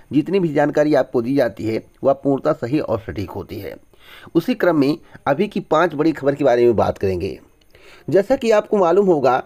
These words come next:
कि यूपी ट्रिपल एससी के माध्यम से आज एक रिजल्ट जारी होने वाला था, एनम का रिजल्ट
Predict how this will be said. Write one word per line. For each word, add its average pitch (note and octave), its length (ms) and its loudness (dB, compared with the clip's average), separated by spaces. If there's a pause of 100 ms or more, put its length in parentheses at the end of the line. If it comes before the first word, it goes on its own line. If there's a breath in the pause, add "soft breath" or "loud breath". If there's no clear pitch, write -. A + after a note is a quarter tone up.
(340 soft breath)
कि F3 140 2
यूपी F#3 200 2
ट्रिपल F3+ 280 0
एससी E3 240 0
के F#3 120 0
माध्यम C#3+ 380 2
से C#3+ 280 -2 (260)
आज E3+ 320 0
एक F3+ 200 2
रिजल्ट D#3 320 2
जारी C3+ 280 4
होने A2 260 2
वाला F2 260 -2
था, - 280 -16 (800)
एनम D#3+ 340 2
का G2+ 140 -2
रिजल्ट E2 360 -8